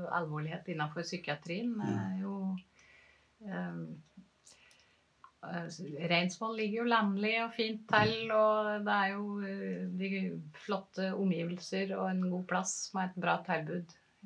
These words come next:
Speaker 1: eh, for kanskje de aller sykeste. Det er jo, men sånn er jo hele denne sykehuskampen, at det, det er jo gode argumenter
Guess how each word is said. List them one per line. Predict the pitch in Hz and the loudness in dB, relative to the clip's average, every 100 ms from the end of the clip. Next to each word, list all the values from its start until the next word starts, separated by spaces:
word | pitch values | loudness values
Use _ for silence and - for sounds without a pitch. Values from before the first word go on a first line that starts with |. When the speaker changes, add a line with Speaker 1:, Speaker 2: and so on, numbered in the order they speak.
| 202 | -12
Speaker 1:
eh, | 170 165 165 | -8 -8 -10
for | - 170 170 | -6 -2 -2
kanskje | 180 165 - | -2 -2 -2
de | 165 | -2
aller | 165 156 156 | 0 0 -2
sykeste. | 165 175 170 - - 311 | -2 -6 -6 -10 -10 -6
Det | 262 - - - | -6 -6 -6 -6
er | 226 220 | -6 -6
jo, | 214 220 202 190 _ - - - _ _ | -6 -6 -8 -10 _ -20 -20 -20 _ _
men | 220 | -4
sånn | 214 226 240 | 6 6 8
er | 175 185 | 8 8
jo | 226 | 4
hele | 220 190 190 | 2 4 4
denne | 180 185 | 4 2
sykehuskampen, | 190 175 170 - 175 180 - 220 | 0 -2 -6 -4 -4 -4 -2 0
at | 190 | 0
det, | 190 196 185 180 | -2 -4 -4 -2
det | 190 | 4
er | 180 170 | 4 4
jo | 226 | 2
gode | 214 202 185 202 | 0 0 2 2
argumenter | 165 165 180 180 - | 0 2 0 -2 -6